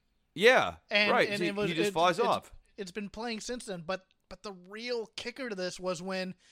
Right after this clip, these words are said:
Speaker 2: McAfee pretended to go back or to leave and then came back and pushed his buttons again. And I'm just like,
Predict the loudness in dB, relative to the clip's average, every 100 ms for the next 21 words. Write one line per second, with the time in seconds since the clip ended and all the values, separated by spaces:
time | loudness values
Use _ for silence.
0 | _ _ _ -2 0 0 -6 -8 -8 -10
1 | -2 -2 -2 -4 0 0 0 -2 -2 -2
2 | -4 -10 _ _ _ _ _ _ _ _
3 | _ _ _ _ -2 -2 -2 -4 -2 0
4 | 0 -2 -2 -2 -2 -2 -4 -4 -6 -2
5 | 2 2 0 -8 -12 -8 -8 -6 -8 -6
6 | -4 -6 -6 -10 -12 -8 -2 -2 -2 -10
7 | _ _ _ _ _ -12 -8 -6 -4 -6
8 | -8